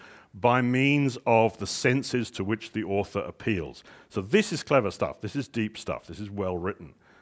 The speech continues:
We, we kinda knew that anyway, but it's great to see how that is actually true. That doesn't interpret much of the storyline, but it shows us the sense in which and the care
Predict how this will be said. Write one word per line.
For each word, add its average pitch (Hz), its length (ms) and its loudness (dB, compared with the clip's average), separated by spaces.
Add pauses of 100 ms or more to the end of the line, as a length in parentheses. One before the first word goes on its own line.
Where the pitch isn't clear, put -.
(100)
We, 120 140 -2
we 117 180 -2
kinda 110 280 2
knew 104 160 0
that 95 140 2
anyway, 98 300 0
but 82 100 -10
it's 85 100 -12
great 95 320 -4
to - 80 -12
see 92 380 -4
how 82 240 -6
that 76 260 -8 (380)
is 85 240 -8
actually 87 520 -4
true. 76 360 -6 (160)
That 160 120 6
doesn't 147 220 2
interpret 127 420 4
much 113 200 0
of 90 60 -8
the 85 60 -8
storyline, 95 600 4 (260)
but - 120 4
it 120 120 2
shows 135 420 6
us 107 100 -4
the 98 120 -4
sense - 540 0
in 98 160 -6
which 92 280 -6
and 104 140 -6
the 107 40 -6
care 92 520 -2